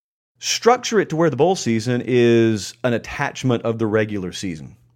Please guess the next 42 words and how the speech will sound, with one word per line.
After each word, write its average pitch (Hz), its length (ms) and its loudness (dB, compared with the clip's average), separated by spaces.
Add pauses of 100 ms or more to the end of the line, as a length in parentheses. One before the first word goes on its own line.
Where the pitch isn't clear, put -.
(120)
That's 185 180 0
how 151 140 2
I 147 160 2
do 87 200 -6
it. - 180 -14
I 135 100 0
don't 151 160 2
think 135 220 0
this 123 140 0
is 107 100 -4
ever 120 280 2
in 113 120 2
the 104 100 0
offing. 117 320 0
I 113 80 0
don't 110 120 0
think 110 140 -4
this 104 140 -6
would 104 120 0
ever 92 160 -4
happen. 117 440 -2
But 95 260 -4 (560)
think 233 280 -2
about 185 380 2 (100)
a 117 160 0
model 113 580 -2 (920)
where 131 180 4
we 117 180 2
played 147 380 0
the 143 80 2
regular 147 380 0
season, 101 640 -6 (400)
you 120 80 -4
know, 117 60 -2
played 170 260 0
the 131 80 0
schedule 127 520 0
any 139 240 0
way 120 200 4
you 104 180 0
want 104 280 -2
it, 82 140 -8